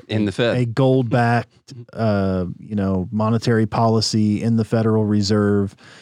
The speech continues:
Speaker 2: Um, he was very vocal about this thing. And he, I remember him talking a lot about how the Fed would tout this, you know, target two percent inflation rate, and they're trying to hit it, but they're only at, like, one point seven percent. And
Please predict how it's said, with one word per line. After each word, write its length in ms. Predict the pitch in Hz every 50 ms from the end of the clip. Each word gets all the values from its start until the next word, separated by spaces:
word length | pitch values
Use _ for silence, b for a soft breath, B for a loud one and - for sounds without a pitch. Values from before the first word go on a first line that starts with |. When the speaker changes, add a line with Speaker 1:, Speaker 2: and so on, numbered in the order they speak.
| B B B B
Speaker 2:
Um, 300 | - 98 101 98 95 95
he 100 | 104 104
was 120 | 98 90
very 260 | 92 113 113 117 117
vocal 340 | 107 104 110 110 107 - 107
about 260 | 101 98 104 98 95
this 220 | - 98 92 - -
thing. 220 | 107 98 95 95
And 120 | 92 98
he, 180 | 101 131 190 190 - - - - _ - - -
I 60 | 127
remember 300 | 165 208 226 226 185 156
him 120 | 151 165 151
talking 300 | - 147 143 135 143 123
a 40 |
lot 160 | 113 113 113 113
about 300 | 104 104 101 98 101 98
how 200 | 107 98 98 98
the 100 | 92 95
Fed 280 | - - 123 127 120 113
would 200 | 117 117 107 -
tout 360 | - 117 107 104 101 - -
this, 320 | - 101 95 95 - - - B B B B B B B B B B
you 100 | - 104
know, 100 | 101 98
target 500 | 95 - - 143 151 160 151 156 151 - -
two 200 | - 147 147 135
percent 420 | - 135 120 - 135 131 123 -
inflation 500 | 117 113 - - 127 127 120 - - 120 -
rate, 420 | - 117 113 113 110 107 107 -
and 120 | 104 95
they're 120 | 92 90 90
trying 320 | - - 147 156 160 147
to 100 | 127 127
hit 160 | 113 139 139
it, 140 | 135 135 113
but 120 | - 120 90
they're 140 | 110 113 131
only 240 | 139 135 131 123 123
at, 120 | 123 104
like, 180 | 104 107 98 107
one 240 | 107 123 123 117
point 280 | 107 - 127 123 107 -
seven 340 | - 120 110 107 113 110 107
percent. 520 | 101 104 95 - 107 104 104 104 101 -
And 180 | 101 95 95